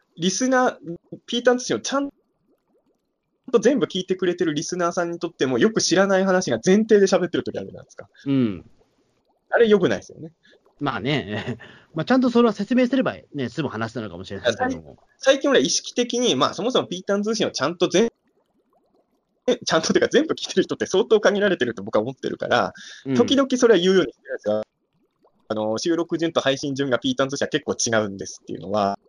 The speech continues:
Speaker 2: うん。
Speaker 1: まあ、時々言っとかないと混乱する人が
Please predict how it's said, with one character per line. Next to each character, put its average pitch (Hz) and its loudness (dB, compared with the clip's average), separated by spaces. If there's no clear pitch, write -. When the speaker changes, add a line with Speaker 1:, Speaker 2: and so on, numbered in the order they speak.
Speaker 2:
う 139 -12
ん。 120 -8
Speaker 1:
ま 92 -4
あ、 - -20
時 165 0
々 208 2
言 180 2
っ - -12
と 180 4
か 170 4
な 151 4
い - 0
と - -2
混 147 -6
乱 143 -6
す - -10
る 139 -6
人 - -8
が - -8